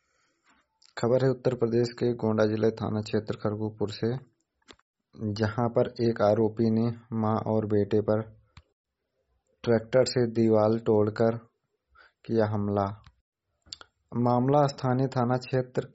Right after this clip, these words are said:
के गंगापुर गांव का है। पत्नी श्रीदेवी, पत्नी वकील अवस्थी ने थाने, थाने पर दर्ज कराई एफ़आईआर। आरोप लगाया है कि बगल के मालिक राम अवस्थी ने दीवार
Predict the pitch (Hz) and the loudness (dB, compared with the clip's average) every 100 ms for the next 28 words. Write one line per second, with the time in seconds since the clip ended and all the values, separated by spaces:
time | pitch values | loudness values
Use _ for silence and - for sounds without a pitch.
0 | 127 139 120 113 117 117 120 120 127 113 | 2 2 0 -2 -2 0 0 0 -2 0
1 | 110 113 113 107 113 117 143 - _ _ | -2 -2 0 0 0 -4 -6 -12 _ _
2 | _ _ - - _ _ _ 123 120 139 | _ _ -20 -20 _ _ _ -2 0 2
3 | 147 143 131 131 123 120 127 139 147 _ | 2 0 -4 0 2 2 2 -2 -4 _
4 | _ _ - 110 123 123 135 139 123 110 | _ _ -4 -4 -2 -2 -2 -4 -4 -6
5 | 110 117 120 - 113 110 107 - 117 120 | -2 0 0 0 0 0 -2 -6 -4 -4
6 | 123 107 107 110 110 110 _ _ _ _ | -2 -2 -2 -2 -4 -10 _ _ _ _
7 | _ _ _ _ _ _ _ _ _ _ | _ _ _ _ _ _ _ _ _ _
8 | _ _ _ _ _ - 113 120 131 123 | _ _ _ _ _ -2 0 2 0 2
9 | 123 131 - _ _ _ _ _ _ - | 0 0 -6 _ _ _ _ _ _ -20
10 | - 110 117 113 117 110 110 113 113 107 | -10 0 2 2 0 0 2 4 2 0
11 | 110 110 107 104 110 131 _ _ _ _ | 0 0 2 2 2 -2 _ _ _ _
12 | _ - _ _ _ _ _ _ _ _ | _ -20 _ _ _ _ _ _ _ _
13 | _ _ _ _ - 117 131 151 147 135 | _ _ _ _ -2 2 4 2 2 2
14 | 135 143 143 151 151 131 120 127 135 131 | 4 4 2 0 -2 0 2 2 0 0
15 | 131 113 117 123 123 123 123 117 113 113 | -2 0 0 0 0 -2 0 0 0 -2
16 | - 117 117 113 110 107 107 117 120 | -6 -4 -4 -2 0 2 4 2 -2